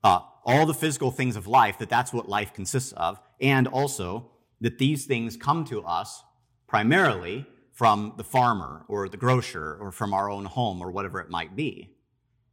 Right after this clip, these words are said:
But then we look at the feeding of the five thousand. We look at the Lord taking care of Israel in the wilderness, and we see something very different. We see the curtain being pulled back on what's actually happening,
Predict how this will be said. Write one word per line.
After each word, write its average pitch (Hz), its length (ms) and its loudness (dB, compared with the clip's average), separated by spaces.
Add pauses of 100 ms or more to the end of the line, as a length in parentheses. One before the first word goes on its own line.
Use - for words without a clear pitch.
(540)
But 107 80 -2
then 226 200 6
we 180 140 4
look 156 380 -2
at 107 200 2
the 110 80 -12
feeding 127 280 -2
of 117 40 -6
the 104 80 -6
five 104 240 -2
thousand. 104 440 -2
We 101 80 -8
look 123 180 -4
at 113 60 -8
the 113 80 -10
Lord 117 460 -2
taking 110 260 -8
care 104 140 -4
of 95 120 -8
Israel 113 420 -4
in 98 100 -10
the 95 60 -8
wilderness, 107 420 0
and 110 60 -8
we 107 80 -4
see 170 160 -2
something 127 360 -2
very 104 200 0
different. 92 380 -8
We 104 80 -10
see 139 240 -4
the 117 180 0 (300)
curtain 117 420 2 (140)
being 110 300 -2
pulled 120 260 -2
back 113 380 -2 (300)
on 110 140 -4
what's 107 160 -4
actually 113 400 -2
happening, 101 420 -4